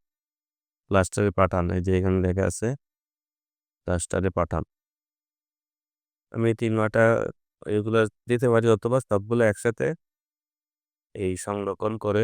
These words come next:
তারপরেও ক্লাস্টারে দিতে পারি। আমি আপাতত এই নয়টাকে দিব না, সবগুলা প্রস-, প্রস্তুত করে নিব, তারপর আমি একসাথে সবগুলা ক্লাস্টারে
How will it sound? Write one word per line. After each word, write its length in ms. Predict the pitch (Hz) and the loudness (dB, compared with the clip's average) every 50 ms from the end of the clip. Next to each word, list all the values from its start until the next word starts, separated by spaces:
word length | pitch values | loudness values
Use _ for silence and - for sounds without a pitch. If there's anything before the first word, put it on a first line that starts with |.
| 123 127 | 0 -2
তারপরেও 500 | - - 98 95 87 - 95 95 104 110 - - - - _ | -2 -4 -4 -4 -2 -4 -2 0 0 -2 -2 -6 -12 -14 _
ক্লাস্টারে 460 | _ 95 90 90 - - 95 92 90 | _ -6 -6 -6 -6 -6 -4 -4 -4
দিতে 220 | 95 92 - - | -4 -4 -4 -4
পারি। 200 | 90 85 80 80 82 - _ _ _ _ _ _ _ _ _ _ _ _ _ _ _ _ _ | -4 -4 -4 -6 -8 -10 _ _ _ _ _ _ _ _ _ _ _ _ _ _ _ _ _
আমি 220 | - 113 113 113 110 - - _ _ _ _ _ _ _ _ _ _ _ | -4 0 0 0 0 -2 -4 _ _ _ _ _ _ _ _ _ _ _
আপাতত 360 | 107 104 101 107 107 107 101 107 110 107 107 104 82 | -2 0 2 2 2 2 2 4 4 4 4 2 2
এই 120 | - 104 | 2 2
নয়টাকে 340 | 101 101 98 95 104 101 101 | 4 4 4 2 2 0 0
দিব 200 | 95 104 110 113 113 | 2 2 4 4 6
না, 160 | 104 92 92 104 123 123 _ _ _ | 6 4 2 0 -2 -6 _ _ _
সবগুলা 440 | - - 92 90 101 101 104 98 98 98 98 - - - _ _ _ - _ _ _ _ _ _ _ _ _ _ _ _ _ _ _ _ _ _ | -12 -8 -8 -8 -4 -4 -2 0 0 0 -2 -4 -8 -14 _ _ _ -20 _ _ _ _ _ _ _ _ _ _ _ _ _ _ _ _ _ _
প্রস-, 240 | 110 101 - - _ _ _ - - _ _ _ _ _ _ _ _ - | 0 0 0 -6 _ _ _ -20 -20 _ _ _ _ _ _ _ _ -2
প্রস্তুত 320 | 113 104 - - 131 127 - | -2 -2 0 0 -2 -2 4
করে 200 | - 123 113 107 | 6 8 8 8
নিব, 180 | 104 101 90 104 123 147 143 - | 8 4 2 2 -2 -2 -6 -4
তারপর 320 | - 101 101 95 110 110 104 104 | -4 -4 -2 0 2 4 6 6
আমি 200 | 101 98 98 113 143 - _ _ _ _ - | 6 4 4 0 -4 -8 _ _ _ _ -4
একসাথে 420 | 95 104 104 - - 120 110 - 120 | -4 -4 -4 -4 -6 -6 -4 -4 -4
সবগুলা 380 | 110 104 95 90 98 101 107 139 147 | -2 -2 -4 -2 -2 -2 -2 -2 -4
ক্লাস্টারে 520 | - - 90 87 - - - 95 110 | -2 -2 -2 -2 -2 -4 -6 -2 -2